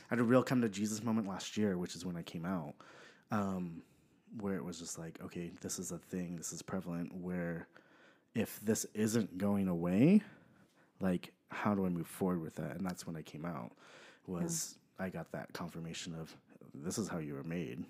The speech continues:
Speaker 1: There's nothing wrong with you.
Speaker 2: Have you
Speaker 1: Step
Speaker 2: ever
Speaker 1: out of it and just go
Speaker 2: dated
Speaker 1: forth."
Speaker 2: before this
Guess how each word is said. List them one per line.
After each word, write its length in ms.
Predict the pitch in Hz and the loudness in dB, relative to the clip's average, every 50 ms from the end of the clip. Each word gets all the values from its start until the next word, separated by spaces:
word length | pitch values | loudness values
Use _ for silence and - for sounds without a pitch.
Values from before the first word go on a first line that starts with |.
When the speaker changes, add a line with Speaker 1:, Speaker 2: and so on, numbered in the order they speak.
| - - - - - - - - | -12 -20 -20 -20 -20 -12 -6 -4
Speaker 1:
There's 160 | 90 - 101 | -2 -2 -2
nothing 220 | 95 82 80 73 - | -2 -4 -4 -4 -2
wrong 180 | 82 95 101 | 0 0 0
with 180 | 87 78 - 127 | 0 0 -2 -4
you. 240 | 64 - 78 - - - _ _ - - - - - - - - - - - - _ _ _ - - - - | -4 -2 -2 -4 -4 -6 _ _ -20 -20 -20 -20 -20 -20 -20 -20 -20 -20 -20 -20 _ _ _ -20 -4 4 6
Speaker 2:
Have 120 | 202 185 196 | 10 12 12
you 60 | 214 | 12
Speaker 1:
Step 60 | 214 208 214 | 12 12 12
Speaker 2:
ever 80 | 214 | 12
Speaker 1:
out 60 | 208 202 | 12 12
of 120 | 190 185 | 12 8
it 140 | 190 190 - 185 | 6 6 6 10
and 80 | 196 | 12
just 180 | 190 190 185 185 | 12 12 12 12
go 120 | 190 190 190 | 12 12 12
Speaker 2:
dated 100 | 196 - | 10 6
Speaker 1:
forth." 160 | - 226 214 | 6 8 10
Speaker 2:
before 500 | 214 202 190 - - 214 202 202 202 208 | 12 10 12 12 12 12 12 12 12 12
this 600 | 185 180 165 165 185 180 175 - - - - - | 10 8 10 12 12 12 12 10 8 6 4 2